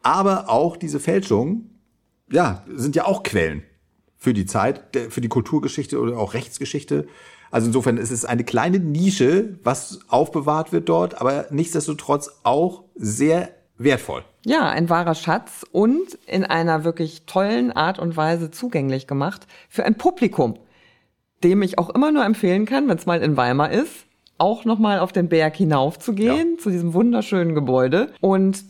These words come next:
Speaker 2: dort entweder eine Ausstellung oder auch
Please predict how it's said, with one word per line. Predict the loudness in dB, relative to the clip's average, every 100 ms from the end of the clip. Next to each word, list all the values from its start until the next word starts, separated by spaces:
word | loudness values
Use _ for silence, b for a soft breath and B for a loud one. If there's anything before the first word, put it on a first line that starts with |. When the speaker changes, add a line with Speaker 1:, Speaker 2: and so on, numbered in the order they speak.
| _ _ _
Speaker 2:
dort | 2 2 0 -2
entweder | 0 2 2
eine | 0 0
Ausstellung | 0 -2 -2 0 0 0
oder | 0 0 0
auch | 0 -2 -4